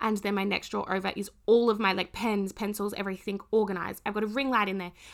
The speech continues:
I literally have, I have two ring lights. I have my desk one and I have my tall one that, like, works as my tripod.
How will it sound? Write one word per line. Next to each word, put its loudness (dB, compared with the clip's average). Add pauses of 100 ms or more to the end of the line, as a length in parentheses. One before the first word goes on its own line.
I 4
literally 0
have, 6
I 0
have 0
two -4
ring -8
lights. -4
I -8
have -4
my -2
desk -8
one -2
and -2
I -4
have -6
my -4
tall -4
one -4
that, -10
like, -8
works -6
as -8
my -6
tripod. -4